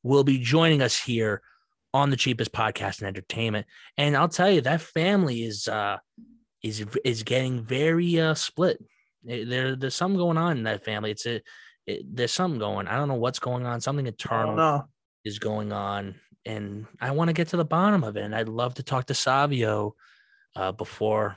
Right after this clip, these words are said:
Speaker 1: March Reverse, and I wanna get his
Speaker 2: Yeah.
Speaker 1: opinion. I wanna get his, you know, talk to him about, about Cousin Vega, Cousin Donnie, Cousin Donnie Vega, Cou-, Cousin Vega
Speaker 2: Cousin
Speaker 1: here.
Speaker 2: Don.
Speaker 1: Cousin Donnie, Cousin Don.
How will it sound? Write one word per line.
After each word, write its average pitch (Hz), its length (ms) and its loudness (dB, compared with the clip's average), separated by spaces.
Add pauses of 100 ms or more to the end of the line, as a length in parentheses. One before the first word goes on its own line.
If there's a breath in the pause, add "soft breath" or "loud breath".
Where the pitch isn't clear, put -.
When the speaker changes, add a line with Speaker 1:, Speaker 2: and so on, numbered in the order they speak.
Speaker 1:
March 107 240 -2
Reverse, 104 420 -2
and 98 140 -6
I 95 60 -4
wanna 98 180 -6
get 98 180 -4
his 104 100 0
Speaker 2:
Yeah. 160 80 4
Speaker 1:
opinion. 101 340 -12
I 98 40 -12
wanna 98 140 -8
get 98 200 -6
his, - 200 -12 (360)
you 170 260 -2
know, 151 320 -2
talk 156 220 0
to 160 80 2
him 156 160 4
about, 120 320 0 (360 loud breath)
about 127 180 0
Cousin 135 380 0
Vega, 131 360 0
Cousin 127 420 -4
Donnie, 123 440 0
Cousin 196 300 4
Donnie 226 320 4
Vega, 226 420 6
Cou-, - 220 -2 (340 loud breath)
Cousin 240 380 6
Vega 254 360 8
Speaker 2:
Cousin 220 100 8
Speaker 1:
here. 196 160 8
Speaker 2:
Don. 156 340 4 (420)
Speaker 1:
Cousin 226 360 6
Donnie, 302 640 6
Cousin 220 420 0
Don. 233 540 6